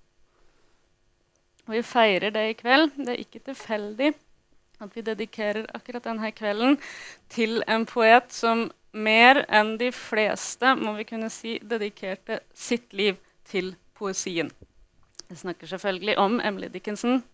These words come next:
fra Amherst, Massachusetts i New England, som ble født i atten tretti og døde i atten åttiseks, som var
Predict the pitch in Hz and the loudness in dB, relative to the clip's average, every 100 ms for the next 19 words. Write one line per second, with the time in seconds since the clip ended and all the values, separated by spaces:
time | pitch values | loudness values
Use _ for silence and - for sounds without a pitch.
0 | _ 190 196 208 _ _ 208 202 208 233 | _ 2 4 4 _ _ -4 0 2 2
1 | 247 262 - 202 208 - 208 254 254 - | 2 -2 -10 -10 -10 -10 -6 -6 -6 -12
2 | - 202 - 190 185 180 - 180 165 - | -8 -8 -8 -8 -8 -10 -10 -6 -6 -6
3 | _ _ _ - - - - - - - | _ _ _ -20 -20 -20 -18 -18 -16 -18
4 | - - 240 247 285 - 359 - _ - | -20 -12 6 8 8 10 8 8 _ -4
5 | 269 - 233 _ - 226 _ - - 247 | -2 -2 -2 _ -8 -8 _ -10 -6 -6
6 | _ _ 277 294 233 160 180 - 226 _ | _ _ 2 2 2 -4 -4 -8 -8 _
7 | 208 220 220 226 269 311 - - - - | -6 -6 -4 2 6 6 6 2 2 0
8 | - 233 233 240 | 0 2 4 4